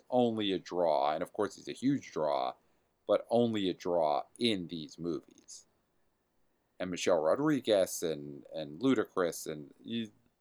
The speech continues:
they honestly don't mean anything as, as movie stars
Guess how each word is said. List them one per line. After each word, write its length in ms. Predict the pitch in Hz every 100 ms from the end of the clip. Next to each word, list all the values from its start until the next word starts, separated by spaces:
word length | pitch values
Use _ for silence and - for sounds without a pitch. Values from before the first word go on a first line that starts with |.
| _ _ 113 110
they 260 | 131 120
honestly 440 | 87 92 90 - 92
don't 260 | 92 -
mean 200 | 87 85
anything 540 | 82 82 80 76 73 71
as, 300 | 65 - - -
as 420 | 80 76 - - _ _ _ _ _ _ -
movie 440 | 95 131 98 76
stars 760 | - - 50 50 50 - -